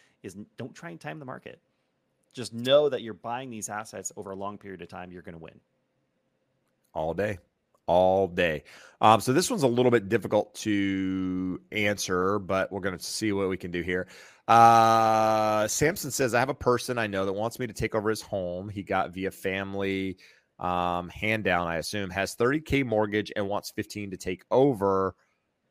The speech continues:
Speaker 2: Uh, I don't understand the two one lock, blah, blah, blah,
Speaker 1: Two bed,
Speaker 2: whatever.
Speaker 1: one bath, maybe?
Speaker 2: Yeah, maybe two bedroom, one bath.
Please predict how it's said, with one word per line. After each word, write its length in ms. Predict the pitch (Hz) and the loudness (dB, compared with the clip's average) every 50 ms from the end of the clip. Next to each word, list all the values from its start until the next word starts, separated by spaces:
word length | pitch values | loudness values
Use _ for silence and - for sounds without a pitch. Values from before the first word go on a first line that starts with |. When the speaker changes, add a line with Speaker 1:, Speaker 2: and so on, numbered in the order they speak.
| _ _ - | _ _ -6
Speaker 2:
Uh, 360 | - 95 95 95 92 92 90 - _ _ _ _ _ _ _ - - - - - - | -2 0 0 2 0 0 -2 -4 _ _ _ _ _ _ _ -20 -20 -18 -14 -8 -6
I 60 | 101 | -4
don't 120 | 107 113 | -2 -2
understand 360 | 113 113 98 - 113 107 98 | -4 -4 -4 -2 -2 -2 -2
the 40 | 95 | -2
two 220 | - - - 117 104 | -8 -6 -4 -2 -2
one 240 | 101 104 101 98 | 0 0 -2 -2
lock, 600 | 98 95 95 98 98 101 101 101 101 101 98 92 - _ | -4 -2 0 0 2 2 2 0 0 -2 -2 -4 -6 _
blah, 180 | - 98 95 95 | -8 -6 -4 -4
blah, 20 | |
blah, 1040 | 87 95 95 95 95 92 92 92 92 92 92 92 92 92 92 92 92 92 92 92 90 87 87 85 85 85 85 85 85 85 85 82 | 0 0 2 2 4 2 2 2 2 2 2 0 0 0 0 -2 -2 -2 -2 -4 -4 -6 -8 -10 -14 -14 -16 -16 -14 -14 -12 -12
Speaker 1:
Two 60 | 80 80 | -10 -6
bed, 40 | 87 | -2
Speaker 2:
whatever. 260 | 95 101 92 90 80 | 0 0 2 2 0
Speaker 1:
one 100 | - 127 | -2 -2
bath, 240 | 104 104 107 139 165 - | -2 0 -2 -2 -2 -4
maybe? 300 | 196 208 262 339 302 - _ _ _ _ _ _ _ _ _ | -10 -12 -10 -12 -12 -16 _ _ _ _ _ _ _ _ _
Speaker 2:
Yeah, 180 | - 110 113 110 | -2 0 0 2
maybe 220 | 107 110 107 107 | 2 0 -2 -4
two 140 | - - 110 | -4 -2 2
bedroom, 520 | 110 110 107 98 107 110 107 107 104 101 | 4 4 4 4 2 0 0 0 -2 -2
one 240 | 98 104 101 98 98 90 | 0 0 0 0 0 2
bath. 580 | 101 107 107 107 107 107 107 107 104 104 - | 4 6 6 6 6 6 6 4 4 2 0